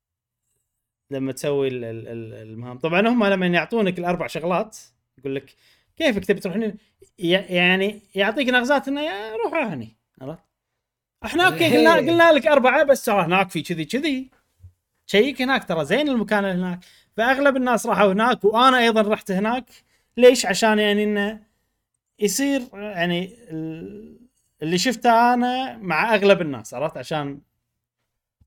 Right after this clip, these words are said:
Speaker 1: يعني،
Speaker 2: تعرف جاريًا
Speaker 1: لم-،
Speaker 2: بالحوار،
Speaker 1: لمن، إي،
Speaker 2: بالنقاش.
Speaker 1: راح أقدر أتكلم مع ناس أكثر، راح أقدر أسمع ناس أكثر يتكلمون عن اللعبة،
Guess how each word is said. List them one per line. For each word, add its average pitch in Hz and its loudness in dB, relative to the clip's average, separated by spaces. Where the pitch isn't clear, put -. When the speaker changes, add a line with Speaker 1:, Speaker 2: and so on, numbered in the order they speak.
Speaker 1:
يعني، 123 -8
Speaker 2:
تعرف 180 -4
جاريًا 185 4
Speaker 1:
لم-، 214 2
Speaker 2:
بالحوار، 214 4
Speaker 1:
لمن، 220 2
إي، 196 6
Speaker 2:
بالنقاش. 160 2
Speaker 1:
راح 190 4
أقدر 196 4
أتكلم 185 4
مع 147 0
ناس 160 -2
أكثر، 165 0
راح 147 -4
أقدر 160 -2
أسمع 226 0
ناس 180 -4
أكثر 160 -4
يتكلمون 147 -6
عن 131 -6
اللعبة، 143 -6